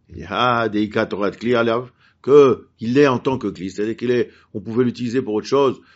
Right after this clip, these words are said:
Oh, pour venir maintenant à, il a un trou à l'intérieur et on peut l'utiliser en tant que, si vous vous rappelez,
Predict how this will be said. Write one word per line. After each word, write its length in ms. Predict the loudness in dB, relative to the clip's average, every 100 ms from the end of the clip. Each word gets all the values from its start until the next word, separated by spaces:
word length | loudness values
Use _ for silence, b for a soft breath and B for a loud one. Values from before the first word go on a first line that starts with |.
| b _ _ -4
Oh, 180 | -4 -4
pour 160 | -6
venir 260 | -6 -6 -6
maintenant 380 | -8 -6 -4 -4
à, 560 | -4 -4 -4 -6 -8
il 580 | -12 -16 -18 -18 -16 -10
a 200 | -10 -10
un 80 | -12
trou 260 | -8 -2 0
à 80 |
l'intérieur 560 | 0 -2 0 0 0 -2
et 20 |
on 140 | -6 -8
peut 140 | -8
l'utiliser 400 | -8 -10 -10 -8
en 120 | -8
tant 180 | -6 -6
que, 180 | -4 -4
si 120 | -6
vous 80 | -10
vous 60 | -8
rappelez, 320 | -4 -4